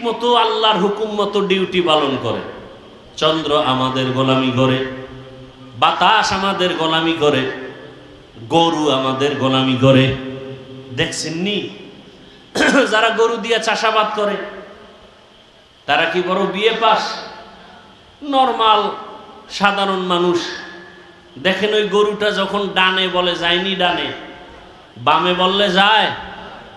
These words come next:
আল্লাহ বুঝাইয়া দিলেন যে একটা চাষি বান্দা, ওর কথাও গরু শুনে, শুনে না? শুনে না? তাহলে উজানির কারি ইব্রাহিমের কথা জঙ্গলের বাঘ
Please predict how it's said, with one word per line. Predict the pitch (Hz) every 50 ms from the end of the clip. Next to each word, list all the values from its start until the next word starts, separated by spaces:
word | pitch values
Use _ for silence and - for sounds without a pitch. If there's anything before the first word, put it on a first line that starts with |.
| - - - - - - - - - - - - -
আল্লাহ | 131 135 151 160 170 -
বুঝাইয়া | 156 160 156 170 175 180 180
দিলেন | 175 170 170 165 156 135 113 - - - - - - - - - - - - - - - - - - - - - - - -
যে | 131 151 202
একটা | 202 - - - 247 240 - - - - - - - - - - - - -
চাষি | - - 233 226 226 - - - 269 269 269 214
বান্দা, | 233 226 214 208 202 190 196 214 254 262 - - - - - - - - - - - - - -
ওর | 202 226 254 - - -
কথাও | 202 190 - 208 233 254 254
গরু | - 202 214 214 208 202 190 170
শুনে, | - - 160 151 151 147 147 - - - - - - - - - - - - - - - - -
শুনে | - 147 156 180 185
না? | 190 196 190
শুনে | 180 - 190 185 185 190
না? | 180 175 160 151 131 120 117 - - - - - - - - - - - - -
তাহলে | 143 160 185 190
উজানির | 190 196 185 175 196 202 202 208 208 202 196 -
কারি | 202 196 196 202
ইব্রাহিমের | 196 180 170 180 180 180 180 196 202 208 208 196 - -
কথা | 180 175 175 180 175 170 170 -
জঙ্গলের | 165 175 170 165 165 170 170 165 165 160
বাঘ | 165 165 170 175 170